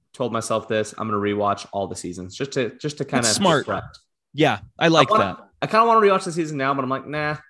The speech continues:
Speaker 1: like, let's do it with season five."
Speaker 2: I
Speaker 1: It's,
Speaker 2: like
Speaker 1: like,
Speaker 2: that.
Speaker 1: two months away or something.
Speaker 2: Love it.
Speaker 1: Yeah.
Speaker 2: Um, let's do it. Let's review our first thing.
Speaker 1: To Infinity and Beyond.
Speaker 2: Mid.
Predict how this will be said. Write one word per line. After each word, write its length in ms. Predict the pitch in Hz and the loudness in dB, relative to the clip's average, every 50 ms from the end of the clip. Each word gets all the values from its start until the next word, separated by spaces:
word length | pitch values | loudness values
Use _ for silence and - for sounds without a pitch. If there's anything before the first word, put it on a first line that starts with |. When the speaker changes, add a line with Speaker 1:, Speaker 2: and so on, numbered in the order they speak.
| _ _ - | _ _ -8
Speaker 1:
like, 220 | - 120 - - | -8 -6 -4 -2
let's 140 | 135 131 127 | -2 -2 0
do 120 | - 135 | 0 0
it 40 | 117 | 0
with 240 | 120 117 120 - - | 0 0 -2 -4 -6
season 260 | - 117 95 104 92 | -6 -4 -4 -4 -4
five." 220 | - 98 92 92 - - _ _ _ _ _ _ _ _ _ _ _ _ _ - - | -4 -4 -4 -6 -8 -14 _ _ _ _ _ _ _ _ _ _ _ _ _ -2 0
Speaker 2:
I 40 | 139 | 2
Speaker 1:
It's, 40 | |
Speaker 2:
like 0 | 127 110 92 | 4 4 2
Speaker 1:
like, 40 | - | 2
Speaker 2:
that. 200 | 113 101 - - _ - - - | 0 -2 -4 -6 _ -20 -18 -12
Speaker 1:
two 80 | 135 120 | -8 -4
months 220 | 113 104 95 - | -4 -4 -4 -4
away 200 | 90 92 90 90 | -4 -4 -4 -4
or 80 | 90 - | -6 -8
something. 340 | - - - - 92 - _ _ _ _ _ _ _ - - _ _ - - | -10 -12 -14 -14 -16 -16 _ _ _ _ _ _ _ -20 -20 _ _ -8 -2
Speaker 2:
Love 180 | 120 117 110 101 | 0 2 2 2
it. 140 | 98 - _ _ _ _ - - - _ | 0 -2 _ _ _ _ -20 -20 -14 _
Speaker 1:
Yeah. 280 | - 135 143 139 139 139 | 2 4 6 6 8 6
Speaker 2:
Um, 680 | 139 143 143 143 143 143 143 143 143 143 143 143 143 147 | 6 4 2 0 -2 -2 -2 -2 -2 -2 -2 -2 0 2
let's 160 | 170 240 262 | 2 2 4
do 140 | - 359 359 | 6 6 6
it. 140 | 240 - - _ _ _ - - - _ _ _ _ _ _ _ _ _ _ _ _ _ _ _ _ _ _ - | 6 6 0 _ _ _ -20 -20 -20 _ _ _ _ _ _ _ _ _ _ _ _ _ _ _ _ _ _ -4
Let's 180 | 196 196 - | -2 0 0
review 240 | 226 208 202 220 214 | 0 0 2 4 4
our 80 | 208 202 | 4 4
first 280 | - 220 214 208 - | 4 2 2 2 2
thing. 360 | - 165 131 110 98 - - - - - _ _ _ _ _ _ _ _ _ _ _ _ _ _ - | 0 0 0 0 0 -4 -6 -8 -12 -20 _ _ _ _ _ _ _ _ _ _ _ _ _ _ -2
Speaker 1:
To 140 | - 185 190 | 4 6 6
Infinity 760 | 190 185 190 - 185 185 190 202 190 220 226 240 247 254 233 214 208 - - - - - - _ - | 6 4 4 4 4 4 4 4 4 4 4 4 4 2 2 0 -2 -6 -10 -16 -18 -20 -20 _ -6
and 500 | - 147 156 160 165 165 170 180 180 - - - _ - 123 | -4 -2 0 0 -2 -2 -4 -6 -8 -10 -14 -20 _ -18 -10
Beyond. 1300 | 120 - 127 127 131 135 139 143 147 147 135 - _ - 98 98 104 107 101 98 92 87 87 90 - - | -4 0 2 2 2 2 2 0 0 -4 -6 -10 _ -12 -8 -6 -6 -4 -4 -6 -6 -6 -8 -10 -8 -6
Speaker 2:
Mid. 440 | 123 123 120 113 107 95 95 92 - | -2 -2 0 0 -2 -4 -8 -12 -16